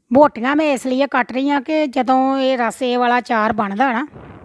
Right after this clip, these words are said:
ਤੇ ਮਿਰਚ ਜਿਹੜੀ ਆ, ਇਹ ਬੜੀ ਛੇਤੀ, ਮਤਲਬ, ਥੋੜ੍ਹੀ ਜਿਹੀ ਜਿਹੜੀ ਆ, ਫੁੱਲ ਜਾਂਦੀ ਆ। ਫੁੱਲ ਕੇ ਫਿਰ ਨਾ ਇਹ, ਮਤਲਬ, ਜਿੱਦਾਂ ਬਹੁਤ ਕੂਲੀ ਹੋ ਜਾਂਦੀ ਆ। ਤੇ ਇਹਦੇ ਨਾਲ ਇਹ ਆ ਕਿ ਇਹ ਥੋੜ੍ਹਾ ਜਿਹਾ ਮੋਟਾ ਵੀ ਹੋਊਗਾ ਅਚਾਰ,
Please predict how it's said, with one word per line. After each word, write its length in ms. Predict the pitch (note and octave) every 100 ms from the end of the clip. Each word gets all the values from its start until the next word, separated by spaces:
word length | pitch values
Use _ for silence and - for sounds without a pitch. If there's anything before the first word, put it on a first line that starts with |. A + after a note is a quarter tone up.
| - - - _
ਤੇ 60 | C4
ਮਿਰਚ 320 | B3+ A#3 -
ਜਿਹੜੀ 300 | A3+ B3 C4+
ਆ, 180 | C4+ C#4
ਇਹ 220 | C4+ C4
ਬੜੀ 180 | B3 A3+
ਛੇਤੀ, 420 | G#3+ A#3+ - B3+
ਮਤਲਬ, 400 | A#3+ A#3 A#3 A#3
ਥੋੜ੍ਹੀ 320 | A#3 - A#3+ A#3+
ਜਿਹੀ 200 | B3+ A3+
ਜਿਹੜੀ 280 | A3+ A#3
ਆ, 220 | A#3 A#3+ B3 _ _ _ -
ਫੁੱਲ 220 | B3 A#3
ਜਾਂਦੀ 400 | A3 G3+ G#3 G3
ਆ। 60 | E3+ _ _ _ _ _ _ _ _ _ _ _
ਫੁੱਲ 200 | C#4 C#4+
ਕੇ 200 | C#4+ D4+
ਫਿਰ 160 | C4+ C#4+
ਨਾ 220 | C#4 D#4
ਇਹ, 160 | D4+ D4 - _ A3
ਮਤਲਬ, 460 | B3+ B3 B3 A#3+
ਜਿੱਦਾਂ 580 | A#3 A3 A#3+ A#3+ A#3+ A3+ A3 G4 E4+ D#4
ਬਹੁਤ 380 | A3+ C4+ D4+ E4
ਕੂਲੀ 340 | - C#4 C4+ C#4
ਹੋ 80 |
ਜਾਂਦੀ 320 | B3+ G3+ F#3+ A#3+
ਆ। 140 | D#4 - - - _ _ _ _ _ _ _ _
ਤੇ 100 | - -
ਇਹਦੇ 200 | B3+ C4+
ਨਾਲ 360 | D#4 D4+ D4 C4
ਇਹ 200 | C4 C#4+
ਆ 60 |
ਕਿ 420 | C4 D4+ D4+ D4+
ਇਹ 240 | D4 C4 B3+
ਥੋੜ੍ਹਾ 300 | A#3+ A#3+ C4+
ਜਿਹਾ 340 | C4+ C4 B3
ਮੋਟਾ 360 | A#3 B3 - G#3
ਵੀ 140 | C4+
ਹੋਊਗਾ 320 | D4 A#3 A#3+
ਅਚਾਰ, 420 | A3+ A3+ G#3+ B3